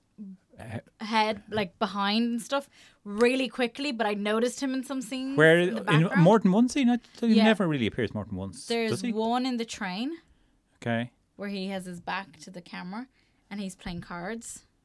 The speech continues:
Speaker 1: Okay.
Speaker 2: I, I'm sure that's him. They don't show him. Just the couple that, that sit in front of him.
Speaker 1: Right.
Speaker 2: And then later on, after your man is off the train, he's the one grabbing the bags.
Speaker 1: Yeah, I think that is
Speaker 2: Yeah.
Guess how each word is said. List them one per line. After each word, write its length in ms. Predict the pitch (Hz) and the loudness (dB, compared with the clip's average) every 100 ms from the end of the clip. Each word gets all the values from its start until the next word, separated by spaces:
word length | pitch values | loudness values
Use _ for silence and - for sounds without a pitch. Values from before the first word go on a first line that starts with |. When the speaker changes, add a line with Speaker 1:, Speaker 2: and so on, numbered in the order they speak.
| _ _ 139 | _ _ -2
Speaker 1:
Okay. 480 | 131 - 131 147 - | -2 2 2 0 -4
Speaker 2:
I, 120 | 196 190 - | -14 -14 -14
I'm 180 | 185 - | -14 -16
sure 380 | - - 214 196 | -14 -10 -8 -8
that's 260 | 180 196 | -8 -12
him. 240 | - 170 180 _ - | -14 -14 -16 _ -12
They 80 | 190 | -8
don't 240 | 190 208 175 | -6 -6 -4
show 260 | 208 208 | -4 -2
him. 140 | 180 170 _ _ - | -4 -8 _ _ -8
Just 240 | 220 214 | -8 -6
the 60 | 226 | -6
couple 320 | 233 220 208 | -6 -4 -6
that, 220 | 196 180 - | -6 -6 -10
that 180 | 202 185 | -14 -12
sit 160 | 208 - | -12 -12
in 100 | 202 | -14
front 300 | - 202 196 | -12 -10 -8
of 80 | 196 | -6
him. 220 | 240 277 _ _ _ - | -6 -8 _ _ _ -6
Speaker 1:
Right. 320 | 117 113 113 | 0 0 2
Speaker 2:
And 160 | 214 208 | -2 -4
then 160 | 208 | -6
later 320 | 208 214 214 226 | -4 -4 -4 -4
on, 520 | 208 202 202 214 208 | -2 -2 -4 -8 -10
after 440 | - 196 - - 202 | -8 -8 -8 -10 -10
your 140 | 190 | -8
man 180 | 190 185 | -8 -8
is 100 | 185 | -6
off 220 | 190 196 | -6 -6
the 80 | - | -12
train, 480 | - 226 226 240 247 _ _ - | -10 -8 -6 -8 -12 _ _ -12
he's 180 | 220 190 | -10 -8
the 40 | |
one 140 | 202 190 | -8 -8
grabbing 260 | 190 185 | -8 -8
the 60 | 185 | -6
bags. 480 | 185 180 180 175 - | -4 -4 -8 -12 2
Speaker 1:
Yeah, 200 | 123 104 - | 4 4 0
I 100 | 113 | -2
think 220 | 143 120 | 0 4
that 260 | 127 127 139 | 6 6 6
is 380 | 131 123 101 | 4 4 0
Speaker 2:
Yeah. 120 | 101 | -6